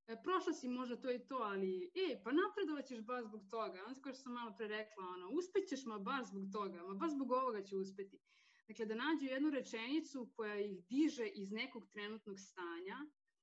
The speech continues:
i da onda kada, na primjer, posle mjesec dana stanu na to isto ogledalo, kažu i oni, "Vredelo je." Vredelo je. Eto.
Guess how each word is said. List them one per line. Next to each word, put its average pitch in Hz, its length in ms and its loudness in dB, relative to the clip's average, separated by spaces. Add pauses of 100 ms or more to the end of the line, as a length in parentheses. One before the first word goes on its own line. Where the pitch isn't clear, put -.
(120)
i 214 180 0
da 196 400 0
onda 262 360 6
kada, 202 340 0
na 196 140 0
primjer, 247 280 0
posle 208 260 -4
mjesec 247 400 -2
dana 233 240 -2
stanu 226 300 -4
na 196 160 -4
to 214 80 -4
isto 254 340 0
ogledalo, 196 560 0 (280)
kažu 208 400 2
i 196 100 6
oni, 196 460 0 (260)
"Vredelo 170 560 -8
je." - 100 -20 (1500)
Vredelo 165 460 -10
je. 196 100 -20 (960)
Eto. 269 300 -4